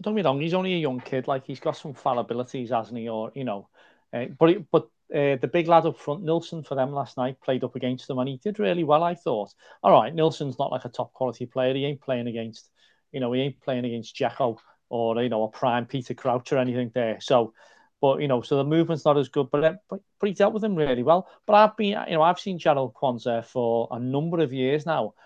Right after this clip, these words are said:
Uh, the ref, you know, watching my lads ref-, coaching lads refereeing at the academy and seeing this kid come through and thinking,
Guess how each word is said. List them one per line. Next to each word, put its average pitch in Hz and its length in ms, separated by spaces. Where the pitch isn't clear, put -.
Uh, 123 200
the 123 120
ref, 143 240
you 175 80
know, 117 260
watching 143 560
my 123 140
lads 120 300
ref-, 123 200
coaching 131 380
lads 120 240
refereeing 120 500
at 110 140
the 120 120
academy 117 480
and 107 100
seeing 131 260
this 131 160
kid 127 240
come 113 220
through 135 240
and 127 120
thinking, 117 320